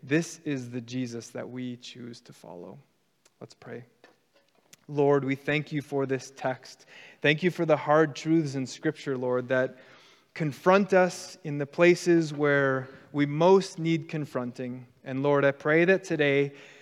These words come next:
people would leave not feeling confronted by me, the preacher, or even the ideas that I'm bringing up, but Lord, would the Word of God confront us, and would it ultimately lead us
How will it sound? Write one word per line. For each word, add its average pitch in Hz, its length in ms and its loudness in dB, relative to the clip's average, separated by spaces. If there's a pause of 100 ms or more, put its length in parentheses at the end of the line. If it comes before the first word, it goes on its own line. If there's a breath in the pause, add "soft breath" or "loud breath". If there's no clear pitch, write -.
(140 loud breath)
people 160 260 -2
would 143 120 0
leave 160 520 2
not 170 300 0
feeling 175 280 2
confronted 156 560 -2
by 135 160 2
me, 160 380 2
the 147 120 -2
preacher, 156 920 0
or 139 200 -2
even 156 200 0
the 147 120 0
ideas 160 600 2
that 151 120 2
I'm 151 140 -2
bringing 147 360 -2
up, 135 220 -4
but 143 120 -6
Lord, 143 220 -2
would 135 120 -6
the 135 80 -2
Word 170 440 2
of 165 120 -2
God 156 300 -2
confront 135 480 -8
us, 143 320 -10 (380 soft breath)
and 143 180 -4
would 151 100 2
it 156 240 0
ultimately 175 680 2
lead 175 440 4
us 156 380 0